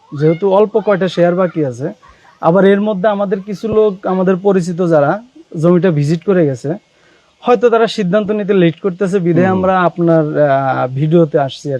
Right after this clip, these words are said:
Speaker 1: কি।
Speaker 2: হুম।
Speaker 1: আটটা শেয়ার, আর আমাদের যদি ডিসেম্বরের, আহ, সেকেন্ড উইকে আমাদের জমিটা দলিল হবে, সময়ও কম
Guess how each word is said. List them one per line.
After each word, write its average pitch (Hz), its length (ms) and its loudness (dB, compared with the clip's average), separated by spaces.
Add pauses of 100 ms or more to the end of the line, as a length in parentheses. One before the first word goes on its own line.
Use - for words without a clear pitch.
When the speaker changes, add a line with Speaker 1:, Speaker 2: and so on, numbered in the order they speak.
(100)
Speaker 1:
কি। 143 140 -10 (180)
Speaker 2:
হুম। 92 240 -4 (100)
Speaker 1:
আটটা 151 320 0
শেয়ার, 170 320 2 (260)
আর 147 180 -6
আমাদের 156 460 -4
যদি 170 460 0 (640)
ডিসেম্বরের, 190 1000 0
আহ, 160 200 2
সেকেন্ড 190 500 0
উইকে 202 260 2
আমাদের 190 300 -2
জমিটা 175 260 0
দলিল 160 360 2
হবে, 123 240 -6 (520)
সময়ও 175 480 2
কম 165 460 -8